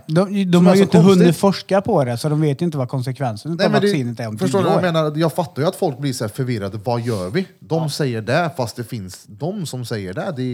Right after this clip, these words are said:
Speaker 2: är, har du
Speaker 1: Men samtidigt, blir
Speaker 2: Jag tyck-
Speaker 1: man tvärdålig så man behöver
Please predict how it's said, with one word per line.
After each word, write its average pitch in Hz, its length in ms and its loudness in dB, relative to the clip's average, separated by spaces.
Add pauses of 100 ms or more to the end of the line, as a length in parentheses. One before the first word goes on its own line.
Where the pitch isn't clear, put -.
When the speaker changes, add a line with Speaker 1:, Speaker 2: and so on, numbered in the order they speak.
(120)
Speaker 2:
är, 101 60 -12 (920)
har 127 140 -10
du 135 100 -6
Speaker 1:
Men 160 140 -2
samtidigt, 165 500 2 (460)
blir 151 260 -2
Speaker 2:
Jag 175 100 6
tyck- 160 40 6
Speaker 1:
man 170 180 4
tvärdålig 151 580 2
så 139 80 -2
man 139 160 2
behöver 135 220 -2